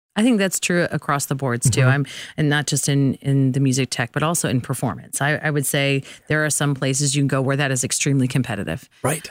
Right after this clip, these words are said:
Speaker 1: Um,
Speaker 2: Right.
Speaker 1: but I think this is more of a mentoring. The upperclassmen are here to help. The studios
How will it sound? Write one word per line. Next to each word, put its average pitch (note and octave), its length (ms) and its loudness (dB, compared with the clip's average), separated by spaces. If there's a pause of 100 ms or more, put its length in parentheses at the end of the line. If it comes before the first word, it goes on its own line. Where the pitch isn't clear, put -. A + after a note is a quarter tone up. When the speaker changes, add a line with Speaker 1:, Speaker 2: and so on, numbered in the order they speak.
Speaker 1:
Um, B2+ 300 0
Speaker 2:
Right. A#2 100 -6
Speaker 1:
but F#3 120 2
I F#3 120 0
think F3+ 340 -2
this F3+ 200 0
is D#3 160 2
more D3+ 180 2
of C#3 120 0
a C#3 60 2
mentoring. C#3 760 2
The - 140 0
upperclassmen C#3 640 -2
are C#3+ 360 0 (160)
here C#3 120 -2
to D3 100 -4
help. B2+ 280 -2
The D#3+ 100 0
studios D3 680 2